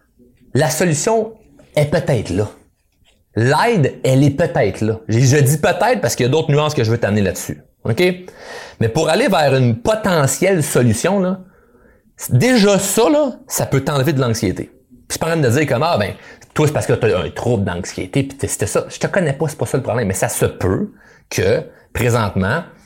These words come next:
tu sois jamais une place, là, puis qu'on est capable de juste peser sur un petit piton, là, puis faire comme, hey, il y a peut-être ça qui pourrait être la solution. Il y a peut-être ça qu'on pourrait trouver que ça pourrait te faire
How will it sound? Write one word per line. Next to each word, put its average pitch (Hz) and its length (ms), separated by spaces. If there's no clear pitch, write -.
tu - 80
sois 240 240
jamais 175 340
une 170 120
place, 190 340
là, 220 200
puis - 100
qu'on 165 240
est 175 100
capable 202 320
de 196 140
juste 285 220
peser 226 180
sur 226 140
un 160 80
petit - 180
piton, 202 360
là, 277 100
puis - 100
faire 175 220
comme, 147 180
hey, 320 400
il - 60
y 113 60
a - 40
peut-être 202 300
ça 370 240
qui - 100
pourrait 151 360
être - 160
la 127 220
solution. 147 720
Il - 60
y - 20
a 107 60
peut-être 208 280
ça - 200
qu'on 156 180
pourrait 165 260
trouver 180 320
que 147 200
ça - 180
pourrait 156 560
te 147 100
faire 202 380